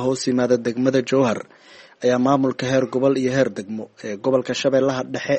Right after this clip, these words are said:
waxa uu u dhigay gogol nabadeed oo lagu heshiisiinayo beelo dhowaan halkaasi ku dagaalamay. Furitaanka gogosha nabadeed ayaa waxaa goobjoog ka ahaa wasiiro iyo xildhibaano Hirshabeelle ka tirsan, gudoomiyaha gobolka Shabeellaha Dhexe Axmed Meyre Makaraan iyo gudoomiyaha magaalada Jowhar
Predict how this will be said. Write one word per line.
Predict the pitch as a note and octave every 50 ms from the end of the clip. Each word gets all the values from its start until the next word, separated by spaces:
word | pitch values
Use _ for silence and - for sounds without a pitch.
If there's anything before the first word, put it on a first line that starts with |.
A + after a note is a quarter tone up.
| - _ -
waxa | C#3 C3 - C3+ C3
uu | C3 C3+ D3
u | C#3+
dhigay | A#2+ A2+ G2+ A2 G#2+ G#2+ - - - - - - - - - - - -
gogol | B2 C3 C3+ C#3+ C#3
nabadeed | C3+ B2+ B2+ B2+ B2 C3+ C#3 C3+ -
oo | - C3
lagu | B2 B2+ B2+ C#3 C3+
heshiisiinayo | C3 - - C3 A#2+ - - C#3+ C#3 C#3 C3 C3 B2+
beelo | A#2+ B2+ B2+ C3 C3+ C3
dhowaan | C3 B2+ C3 C#3 C3+ B2+
halkaasi | C#3 C3 - C3+ B2+ A#2+ - - B2
ku | - C#3
dagaalamay. | A#2+ A2+ G2 G#2+ G#2+ G#2+ G#2+ G#2+ A2 A2 G#2+ - _ _ _ _ _ _ - - _ _ _ _ _ -
Furitaanka | - - A#2+ A#2+ A#2 - C#3+ C#3 B2+ - C3 A#2+
gogosha | A2+ B2+ B2 C#3+ C#3 - - C3
nabadeed | B2+ B2+ A#2+ B2 B2+ C3+ C#3 C#3 C#3
ayaa | C3 B2+ B2 B2
waxaa | C3 C3+ - C3+
goobjoog | A#2+ A#2+ C3+ B2+ B2 B2 - D3 C3+ -
ka | - D3+ D3
ahaa | C3 B2+ C3+ C3+
wasiiro | B2+ B2 A#2 A2 B2 B2+ B2 C#3+ D3 C#3+ C3+
iyo | C3 B2+ B2
xildhibaano | - - B2 B2 B2+ A#2+ B2+ B2+ C3 C#3 C3
Hirshabeelle | C#3 C#3+ - - D3 C3 B2+ B2 B2+ B2
ka | - C#3
tirsan, | - - A2+ - - - A#2 A2 G#2+ G#2+ _ _ _ - - - _ _
gudoomiyaha | - A#2+ G#2+ C3 B2 B2+ C#3 C#3+ D3 C#3+ C3
gobolka | A#2+ C#3+ C3+ C3 B2+ - B2+
Shabeellaha | - C#3+ C3+ C#3 C3 C#3 C3+ B2+ B2+
Dhexe | B2 A#2+ A#2 - C3+ B2 C3+
Axmed | C#3 - C#3 C3 B2+ A#2+
Meyre | B2 B2 C#3 C#3 C3 B2+
Makaraan | B2 B2+ A#2+ - C3 C3+ C#3 C3+ C3 A#2+
iyo | C3+ C#3+ C3 B2+
gudoomiyaha | A#2+ B2+ A#2+ C3 B2+ B2 C3 C3+ C#3+ C#3 C3+
magaalada | B2+ B2 A#2 B2 B2+ C3+ C3+ C3+ C3+ B2
Jowhar | - - C#3+ C#3+ A#2+ G2+